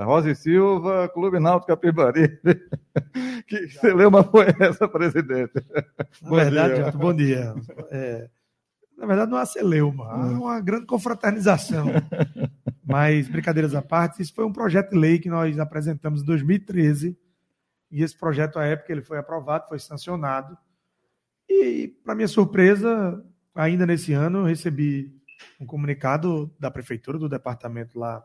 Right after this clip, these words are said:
Speaker 2: é, de, de regularização, né, dessa parte da, das ruas, dizendo que havia um erro no projeto com as ruas que intercediam,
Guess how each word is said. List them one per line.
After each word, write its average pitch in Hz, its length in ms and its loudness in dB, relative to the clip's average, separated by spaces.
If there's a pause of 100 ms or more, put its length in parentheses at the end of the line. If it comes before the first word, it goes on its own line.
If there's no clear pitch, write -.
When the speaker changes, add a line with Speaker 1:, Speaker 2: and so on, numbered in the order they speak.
(560)
Speaker 2:
é, 120 280 -12
de, 113 640 -8 (440)
de 185 80 2
regularização, 185 1080 2
né, 139 140 -8
dessa 139 320 -8
parte 135 420 -4
da, 123 240 -4
das 131 220 -8
ruas, 165 420 0 (420)
dizendo 185 220 -6
que 208 80 -6
havia 202 240 -2
um 185 100 0
erro 180 400 0 (380)
no 170 140 -4
projeto 165 720 -4 (380)
com 170 120 -2
as 190 140 6
ruas 190 300 6
que 214 120 -6
intercediam, 202 840 0